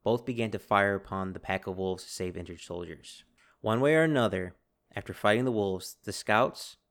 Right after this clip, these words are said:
will make a secret peace treaty, having their snipers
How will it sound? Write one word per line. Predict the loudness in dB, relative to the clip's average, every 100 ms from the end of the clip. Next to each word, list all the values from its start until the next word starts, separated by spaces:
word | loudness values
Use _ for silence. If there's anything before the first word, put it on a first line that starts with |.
| -8
will |
make | -6 -4
a |
secret | -6 -4 -4 -2 -2 -4
peace | -8 -8 -8
treaty, | -8 -8 -8 -10 -14 _ _ -4
having | 0 0 0
their | -2
snipers | -2 -2 -2 -2 -4